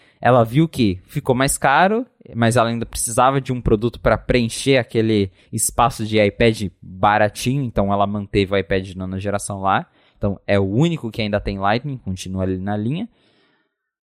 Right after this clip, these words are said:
Mas essa mudança de porta foi questionável justamente por causa do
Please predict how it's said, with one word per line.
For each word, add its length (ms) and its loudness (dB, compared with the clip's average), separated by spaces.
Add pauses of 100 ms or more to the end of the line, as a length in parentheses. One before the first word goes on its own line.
(600)
Mas 400 2
essa 280 0
mudança 520 0
de 120 -6
porta 520 2
foi 200 -2
questionável 800 -2
justamente 560 -4
por 180 -10
causa 320 2
do 400 -2